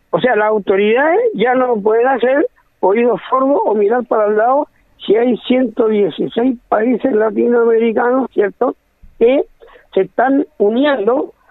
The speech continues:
para conseguir cosas y que se nos tomen en cuenta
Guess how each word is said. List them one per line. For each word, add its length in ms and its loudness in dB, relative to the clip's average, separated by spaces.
para 280 0
conseguir 760 -2
cosas 420 -2
y 140 -2
que 160 -2
se 100 -2
nos 220 0
tomen 420 0
en 120 0
cuenta 580 -4